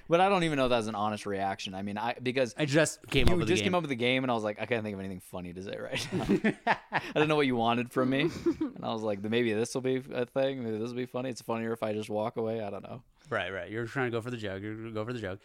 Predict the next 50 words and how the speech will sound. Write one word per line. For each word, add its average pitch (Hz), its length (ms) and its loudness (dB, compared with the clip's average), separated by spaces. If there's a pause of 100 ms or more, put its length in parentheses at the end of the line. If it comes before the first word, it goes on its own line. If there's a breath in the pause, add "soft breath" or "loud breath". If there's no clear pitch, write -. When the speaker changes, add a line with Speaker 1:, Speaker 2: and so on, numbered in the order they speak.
(320 soft breath)
Speaker 2:
But 123 100 -4
then 143 100 -2
I 147 40 -2
came 139 140 -2
up 139 60 0
with 127 80 -2
another 123 200 0
scenario. 101 520 -2
Let 113 80 -10
me 120 80 -12
paint, 139 220 -16
what, 156 200 -14
should 156 120 -12
I 156 40 -12
paint 156 160 -10
the 156 60 -16
scenario? 165 300 -14 (280)
Speaker 1:
Go 185 60 -2
ahead, 180 240 -2
yes. 123 260 -6 (300)
Speaker 2:
Okay. 85 200 -12 (1400)
And 107 320 -10
listeners 117 360 -4
at 110 80 -4
home, 110 220 -4
feel 101 220 -4
free 95 380 -6
to 87 380 -10 (240)
come 120 140 -8
up 151 180 -6
with, 135 220 -12
just - 220 -12
think 151 160 -2
about 143 180 0
how 131 120 0
you 104 180 -2
would 104 140 -6
react - 440 -16 (120)
in 107 60 -10
this 101 140 -12
Speaker 1:
Yeah, - 60 -14
Speaker 2:
situation. 92 340 -10
Speaker 1:
clo-, - 240 -4
close 185 220 -6
your 208 100 -8
eyes. 185 260 -12 (680)
Picture 165 240 -6
this. - 420 -6
Speaker 2:
So 117 340 -4
you're, 110 500 -4